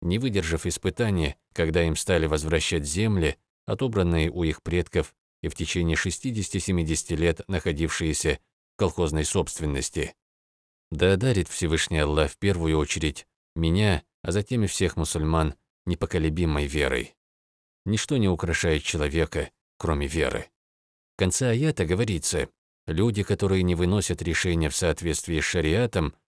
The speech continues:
ниспосланным от Всевышнего Аллаха, они не соблюдают границ, установленных Господом, и притесняют сами себя». Ещё один хадис, похожий на упомянутый ранее. Есть три деяния,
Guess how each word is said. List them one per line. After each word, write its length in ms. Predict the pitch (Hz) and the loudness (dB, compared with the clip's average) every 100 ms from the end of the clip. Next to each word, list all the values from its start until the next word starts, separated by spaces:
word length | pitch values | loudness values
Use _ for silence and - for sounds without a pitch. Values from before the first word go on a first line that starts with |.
| _ | _
ниспосланным 680 | 90 - 95 - 85 80 80 | -4 -2 -2 0 0 2 0
от 80 | 76 | -2
Всевышнего 600 | - 85 78 - 78 76 | -4 -2 -2 -2 0 2
Аллаха, 500 | 73 76 71 73 62 _ _ _ _ _ _ - | 2 2 0 -2 -6 _ _ _ _ _ _ -4
они 180 | 98 113 | 0 0
не 80 | 110 | 0
соблюдают 540 | 113 120 127 123 87 | -2 -2 2 2 2
границ, 480 | 90 92 113 95 - | 0 0 2 0 -4
установленных 720 | 80 87 78 73 73 73 78 | -4 0 0 0 -2 -2 -4
Господом, 600 | 92 101 - 78 69 65 _ _ _ _ - | -2 -2 -2 -4 -4 -6 _ _ _ _ -8
и 60 | 139 | -6
притесняют 760 | 95 85 82 - 87 87 80 - | -4 -4 -4 -2 0 2 0 -6
сами 360 | - - 78 73 | -8 -4 -2 -2
себя». 480 | - 85 73 64 - _ _ _ _ _ _ _ _ _ _ | -4 -2 0 -2 -6 _ _ _ _ _ _ _ _ _ _
Ещё 360 | 85 90 - 165 | -2 0 2 4
один 200 | 127 104 | 4 2
хадис, 440 | 82 123 170 - | 2 0 0 0
похожий 480 | - 92 127 113 113 | -2 0 2 2 2
на 140 | 95 120 | 2 0
упомянутый 640 | 117 113 92 90 87 92 | 2 2 2 2 2 0
ранее. 420 | 80 69 67 58 - _ _ _ _ _ _ _ _ | 2 2 0 -6 -10 _ _ _ _ _ _ _ _
Есть 420 | 90 107 117 - - | 0 0 0 -4 -10
три 200 | - 117 | -2 0
деяния, 720 | 95 92 92 151 139 98 73 | 2 2 2 2 4 4 2